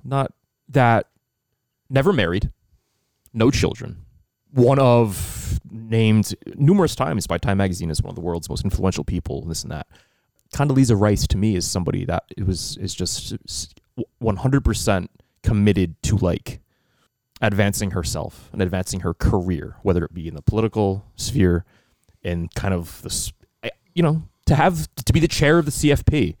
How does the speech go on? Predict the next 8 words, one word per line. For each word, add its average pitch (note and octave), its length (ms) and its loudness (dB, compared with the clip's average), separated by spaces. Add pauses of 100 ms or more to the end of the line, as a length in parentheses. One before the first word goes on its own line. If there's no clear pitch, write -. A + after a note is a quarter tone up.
(440)
that's - 100 -6
a - 60 0
pretty D#3 400 4
influential C#3+ 720 4
job F#2 460 0 (200)
in E2+ 380 -2 (120)
sports. - 540 0 (760)
Um, E2+ 520 0